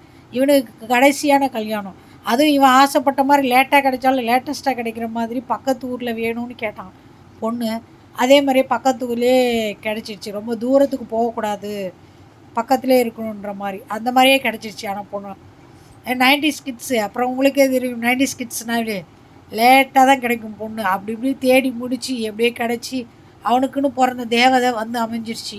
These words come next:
அவனுக்காக. நான் என்னன்னா அடிச்சு பிடிச்சி வந்து பார்த்தா ஆறு மணி ஆச்சு, ஐயோன்னு பார்த்தா கடைசியில பொண்ணே அப்போ தான் போய் புடவை கட்டிக்கிட்டு வந்தது. "என்னங்கடா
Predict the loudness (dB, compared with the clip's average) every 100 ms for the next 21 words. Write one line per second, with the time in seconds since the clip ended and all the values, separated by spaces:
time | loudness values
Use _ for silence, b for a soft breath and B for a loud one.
0 | -10 -10 -10 -10 -8 -6 -6 -10 -16 -20
1 | _ -20 -20 _ -20 -20 -20 _ -20 -20
2 | -20 b b b 0 4 6 6 4 4
3 | 4 4 0 -4 -2 0 2 2 4 4
4 | 6 4 4 2 0 0 2 2 2 0
5 | 0 4 4 4 2 2 4 4 4 B
6 | B B 2 2 4 4 4 2 0 4
7 | 6 6 6 4 4 4 4 2 2 4
8 | 6 4 0 -2 -4 -4 -6 -10 -10 -16
9 | -20 -20 -20 -20 -20 -14 -2 0 2 6